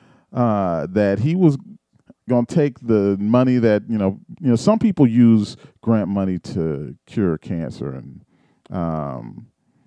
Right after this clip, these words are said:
some people, you know, take their, their grant money to, you know, to try and cure aids and stuff like this. He decided to cure loneliness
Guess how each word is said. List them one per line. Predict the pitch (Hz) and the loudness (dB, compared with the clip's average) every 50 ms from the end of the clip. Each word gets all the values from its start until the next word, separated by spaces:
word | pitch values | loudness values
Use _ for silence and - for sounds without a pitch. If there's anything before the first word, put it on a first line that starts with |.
| _ _ _ _ _ _ _ _ _ _ _ _ _ _ _ _ _ _ _ _ _ _ _ _ _ | _ _ _ _ _ _ _ _ _ _ _ _ _ _ _ _ _ _ _ _ _ _ _ _ _
some | - - 123 117 | -2 0 0 0
people, | 110 123 110 98 95 90 85 82 85 - - _ _ | 2 0 0 2 2 0 0 -2 -4 -10 -16 _ _
you | - 107 92 | -10 -6 -6
know, | 85 71 67 | -4 -6 -6
take | - - 110 92 85 - - - _ _ _ | -4 -4 -4 -4 -6 -8 -14 -20 _ _ _
their, | - - - - - - - 87 82 80 | -20 -18 -18 -18 -12 -6 -4 -2 -2 -2
their | 80 85 82 80 78 71 69 69 - _ _ _ _ - - - _ _ _ _ _ - - 107 | -2 -4 -4 -2 -2 -4 -4 -8 -10 _ _ _ _ -20 -20 -20 _ _ _ _ _ -20 -8 -2
grant | 110 113 107 95 - | 0 2 2 0 0
money | 98 98 92 85 85 85 | -2 -4 -2 -2 -4 -6
to, | - - 95 80 67 67 78 90 _ _ _ _ _ - - - | -6 -6 -6 -6 -6 -6 -8 -12 _ _ _ _ _ -20 -16 -10
you | - 85 | -8 -6
know, | 78 76 71 - | -6 -6 -8 -8
to | - 113 92 73 69 69 - _ _ | -4 -4 -4 -4 -4 -6 -10 _ _
try | - - - 113 104 95 | -8 -4 -4 -2 -2 -2
and | 92 87 90 87 | -4 -6 -8 -10
cure | - - - 117 104 101 98 95 92 92 160 - _ _ _ - | -8 -4 -2 0 0 2 2 0 0 -2 -6 -10 _ _ _ -2
aids | 170 185 165 131 107 95 - - | 0 0 2 2 0 -2 -4 -6
and | 87 - | -8 -8
stuff | - 101 - - | -6 -6 -4 -4
like | 101 87 - | -4 -4 -2
this. | - 143 117 - _ - - _ _ _ - | 0 0 0 -2 _ -20 -20 _ _ _ 0
He | - 190 247 269 | 2 4 6 8
decided | 196 180 139 - 151 127 123 120 117 113 95 | 8 6 6 6 4 4 4 2 0 0 -2
to | - 95 | -6 -8
cure | - - 131 110 | -4 0 2 2
loneliness | 98 101 107 104 101 92 85 78 71 - - - - - - | 2 2 0 0 0 -2 -4 -6 -8 -10 -14 -14 -16 -18 -18